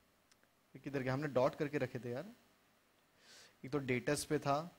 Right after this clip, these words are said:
बिल्डिंग पे था, बिल्डिंग पे था, और कहाँ था,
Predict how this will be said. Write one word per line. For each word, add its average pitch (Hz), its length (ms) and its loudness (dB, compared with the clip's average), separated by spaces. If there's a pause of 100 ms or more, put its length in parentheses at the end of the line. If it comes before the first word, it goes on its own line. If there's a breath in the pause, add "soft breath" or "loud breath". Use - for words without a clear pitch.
(760)
बिल्डिंग 131 520 -2
पे 143 120 0
था, 147 380 0 (4000)
बिल्डिंग 135 400 0
पे 151 100 4
था, 143 160 0
और 143 340 -2
कहाँ 135 240 -2
था, 165 280 -6